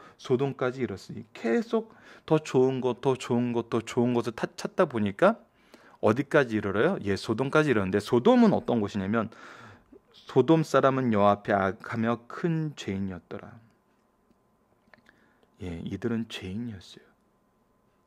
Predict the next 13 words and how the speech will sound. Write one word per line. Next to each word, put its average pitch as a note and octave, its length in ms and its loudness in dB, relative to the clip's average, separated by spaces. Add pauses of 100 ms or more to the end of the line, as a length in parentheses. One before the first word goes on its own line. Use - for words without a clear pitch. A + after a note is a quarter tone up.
(480)
죄의 D#3 420 0
도시로 A2 360 -8
가까워지고 - 720 -12
있어요. - 340 -20 (3250)
롯이 G3+ 360 4
택한 A3+ 400 0
것은 A#2 560 -2 (920)
언약이 C3 460 -2
아니었어요. F#2 560 -12 (1200)
그가 A#2+ 420 0
보기에 A2 460 -2
좋은 A2 380 -4
거였어요. F2 420 -12